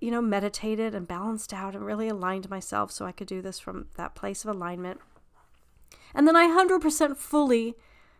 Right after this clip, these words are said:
like, get this, I believe it, know it, know it to be true. Right? But if I'm caught up in my mind and my body's not on board and I'm not connected with my soul,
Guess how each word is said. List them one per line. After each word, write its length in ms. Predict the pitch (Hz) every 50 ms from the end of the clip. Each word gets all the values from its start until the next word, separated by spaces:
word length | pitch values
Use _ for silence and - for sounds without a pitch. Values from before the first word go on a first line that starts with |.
| _ _ _ _ _ _ _ -
like, 340 | 233 254 247 254 - - -
get 220 | - 262 302 - -
this, 300 | 175 170 165 - - - -
I 60 | - -
believe 400 | - 233 233 226 240 294 302 302
it, 200 | 190 - - -
know 280 | 202 202 233 262 269 208
it, 280 | - - - - - - -
know 240 | 214 214 226 240 247
it 100 | 240 -
to 100 | - 226
be 140 | 202 208 208
true. 400 | - - 208 - - - - - _ _ _ _ _ _ _ _ _ _ _ _ _ _ _ _ _ _ _ _ _ -
Right? 160 | 214 240 240
But 80 | - 220
if 140 | 226 - 240
I'm 160 | 240 254 247
caught 240 | - - - 269 302
up 120 | 311 302
in 80 | 302 277
my 160 | 269 254 240
mind 540 | 220 202 196 214 233 233 220 214 208 208 -
and 100 | - 190
my 140 | 196 185
body's 500 | 180 - - 202 220 247 247 254 233 -
not 300 | - 214 208 214 - - _ _ _ _ _ -
on 180 | 208 202 196 185
board 520 | 156 180 175 175 180 - - 240 269 294 302 - - - - - -
and 80 | 190 190
I'm 80 | 196 202
not 220 | 208 247 262 254
connected 340 | - 254 240 233 - - 226
with 160 | 208 208 -
my 140 | 202 196 185
soul, 580 | - - - 226 226 214 190 185 220 262 277